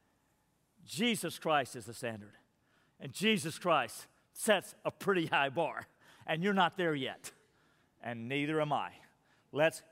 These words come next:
come down a little bit off of our high horses. Um, what I wanna say to us this morning is I wanna remind you, you know, I love you guys. I love you guys so much. I love your hearts for the Lord. I love the way you seek.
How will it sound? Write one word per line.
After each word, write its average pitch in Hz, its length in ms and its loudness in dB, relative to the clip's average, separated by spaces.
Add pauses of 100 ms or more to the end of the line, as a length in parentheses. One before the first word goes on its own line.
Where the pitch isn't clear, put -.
come 202 320 4
down 175 220 6
a 147 40 0
little 147 160 2
bit 127 260 0 (360)
off 180 220 4
of 147 120 0
our 131 100 6
high 120 180 4
horses. - 480 -8 (2500)
Um, 135 320 2 (800)
what 175 240 4
I 185 60 6
wanna 170 220 0
say 151 240 -2
to 113 200 -10
us 98 160 -16
this 123 180 -14
morning 127 280 -6
is 101 80 -14
I 120 60 -4
wanna 147 180 -6
remind 117 340 -8
you, 101 80 -18 (720)
you 123 120 -10
know, 123 160 -4
I 135 180 0
love 139 340 0
you 123 120 -10
guys. 117 400 -4
I 127 80 -4
love 123 260 -4
you 117 80 -12
guys 113 200 -6
so 123 140 -12
much. 117 160 -10
I 110 40 -6
love 120 220 -8
your 117 100 -12 (120)
hearts 117 180 -10
for - 100 -20
the 117 60 -12
Lord. 110 340 -10
I 113 40 -4
love 120 180 -8
the 113 60 -16
way 120 100 -8
you 107 100 -14
seek. 131 400 -10